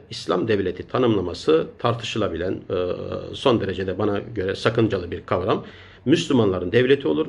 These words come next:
Müslümanlar bu İslam'ın belirlediği kriterlere, İslam'ın belirlediği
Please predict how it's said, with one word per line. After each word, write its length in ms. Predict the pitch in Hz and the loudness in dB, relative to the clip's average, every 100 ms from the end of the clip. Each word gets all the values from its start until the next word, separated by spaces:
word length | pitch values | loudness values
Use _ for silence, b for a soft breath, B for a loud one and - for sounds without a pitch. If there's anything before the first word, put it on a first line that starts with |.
| 156 | -2
Müslümanlar 680 | 170 151 107 92 127 160 127 | -4 -2 -2 0 0 -2 2
bu 240 | 120 107 | 2 2
İslam'ın 500 | 139 - 127 110 98 | -2 -4 0 0 2
belirlediği 680 | 104 127 110 98 104 165 180 B B B _ | 2 2 2 0 2 0 0 B B B _
kriterlere, 600 | 156 147 113 82 78 78 | 2 2 2 -2 -4 -6
İslam'ın 520 | 135 131 139 123 95 87 | -6 -4 0 2 2 0
belirlediği 580 | 127 127 104 87 135 | 2 4 2 -2 -6